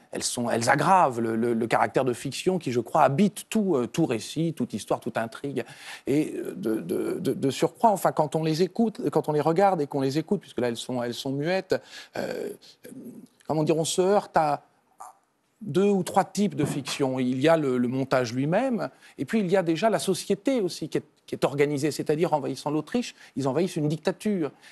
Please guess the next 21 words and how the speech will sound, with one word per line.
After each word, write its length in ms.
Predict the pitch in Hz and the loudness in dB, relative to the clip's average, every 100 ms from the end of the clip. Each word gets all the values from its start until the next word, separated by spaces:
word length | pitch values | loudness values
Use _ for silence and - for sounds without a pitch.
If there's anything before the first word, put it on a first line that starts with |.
| - | -10
si 140 | - | -2
bien 180 | 151 175 | 0 2
que 100 | 156 | 2
le 140 | 139 | 2
peuple, 540 | 135 185 190 185 - 123 | 2 2 2 0 -2 -2
euh, 580 | 120 113 - _ - 104 | 0 -4 -8 _ -14 -4
que 80 | |
l'on 140 | 123 123 | 0 2
voit 160 | 139 | 2
sur 160 | 151 131 | 2 0
le 60 | 131 | 2
bord 200 | 139 131 | 2 2
de 60 | |
la 140 | 135 135 | 2 2
route 280 | 147 196 - | 2 0 0
acclamer 480 | 139 - 143 151 160 | -2 0 0 0 0
les 80 | 135 | 0
nazis 300 | 143 151 202 | 0 0 -2
est 120 | - | 0
un 140 | 156 | -2
peuple, 420 | - 202 208 208 | 0 0 2 0